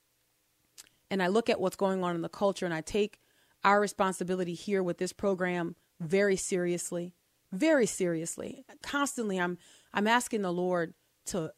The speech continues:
to help us. You know, how, how do we encourage our brothers and sisters in the Lord?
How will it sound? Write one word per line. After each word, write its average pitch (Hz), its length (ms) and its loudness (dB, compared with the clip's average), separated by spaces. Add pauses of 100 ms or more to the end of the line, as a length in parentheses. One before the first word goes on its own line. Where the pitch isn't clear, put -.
to 180 120 -4
help 214 340 4
us. - 360 -6 (400)
You 214 80 -4
know, 190 140 0
how, 240 360 4
how 277 300 4
do 262 160 -2
we 190 480 -4 (260)
encourage 254 760 0 (240)
our 196 140 6
brothers 214 400 2
and 190 100 -4
sisters 214 440 -4
in 208 160 -2
the 190 100 -2
Lord? 180 460 -2